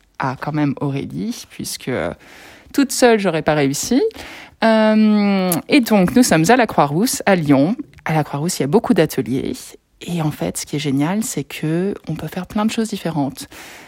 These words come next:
Donc ici, c'est les sacs, les sacs seaux, les sacs à rabat, et cetera, et cetera. On va en savoir plus dès maintenant.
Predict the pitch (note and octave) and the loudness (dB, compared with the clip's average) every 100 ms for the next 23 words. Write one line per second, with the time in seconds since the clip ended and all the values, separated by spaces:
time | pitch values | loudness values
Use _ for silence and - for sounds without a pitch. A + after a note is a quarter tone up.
0 | - _ D#3+ D3+ - - F#3+ - A#3 D#3+ | -20 _ -8 -6 -6 -8 -6 -2 0 0
1 | - C3+ - - C#3+ - C3+ - - D3+ | -2 -6 -8 -6 -6 -4 -6 -4 -2 0
2 | D#3+ F3 D3 D3+ - C#3 - D3 D3 B2+ | 2 2 0 -4 -4 -4 -4 -4 -4 -4
3 | B2 C#3+ F3+ G3 _ _ - - F3+ D#3 | -4 -4 -8 -10 _ _ -10 -6 -4 -4
4 | C3+ - - B2+ C#3 D#3+ - F#3 G3 D#3+ | -4 -6 -10 -6 -6 -6 -4 -4 -2 -4
5 | - A#2+ - - F#3 - - B3+ F#3 - | -6 -10 -10 -8 -8 -10 -2 0 2 -2
6 | - | -8